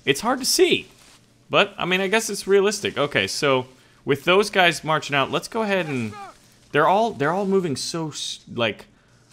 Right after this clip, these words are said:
here's the squad over here, right? We've got these guys. Hold on.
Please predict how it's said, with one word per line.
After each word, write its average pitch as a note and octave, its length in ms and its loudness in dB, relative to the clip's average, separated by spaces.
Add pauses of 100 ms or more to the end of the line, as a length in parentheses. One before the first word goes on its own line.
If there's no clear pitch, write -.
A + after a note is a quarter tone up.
(340)
here's G#3+ 300 0
the G3+ 100 -4
squad E3 440 2
over C#3 240 2
here, A#2 360 -2
right? G2 360 -2
We've A#2 160 -6
got D3 240 0
these C#3+ 160 -4
guys. G#2 260 -4
Hold C#3+ 180 -6
on. G2+ 200 -4